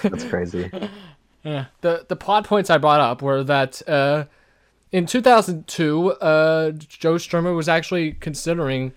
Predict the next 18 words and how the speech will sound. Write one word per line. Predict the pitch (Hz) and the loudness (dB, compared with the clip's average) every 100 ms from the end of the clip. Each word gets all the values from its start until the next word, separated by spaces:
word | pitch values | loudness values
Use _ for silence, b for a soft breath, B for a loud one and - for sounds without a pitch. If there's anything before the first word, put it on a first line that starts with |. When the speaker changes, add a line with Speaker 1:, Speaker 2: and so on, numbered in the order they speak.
| _ | _
Speaker 2:
reuniting | 135 147 160 147 147 151 | -4 -2 0 2 0 0
with | 135 131 | -4 -4
Mick, | 123 131 147 - - | 0 0 0 -6 -8
Paul | 139 139 | -2 -2
Simonon, | 135 139 139 139 135 143 | -2 -4 -2 0 0 -2
and, | 139 127 127 | -2 -4 -4
uh, | 131 120 | -4 -4
Topper | - 139 143 127 | -2 -4 -2 -6
Headon | 127 131 147 151 156 b b b | -4 -4 -4 -6 -10 b b b
to | - 147 139 139 143 139 - | -6 -2 0 2 0 -2 -4
reform | 147 147 165 160 | -4 -4 0 0
The | 151 | 0
Clash | 135 147 170 98 - - | -2 2 2 2 -6 -12
because | - 131 139 127 | -8 -2 -2 -2
they | 131 135 | -2 -2
just | - 143 151 - | 0 -2 -2 -2
got | 147 151 | -4 -2
inducted | 156 135 143 - 147 | -6 -4 -4 -4 -6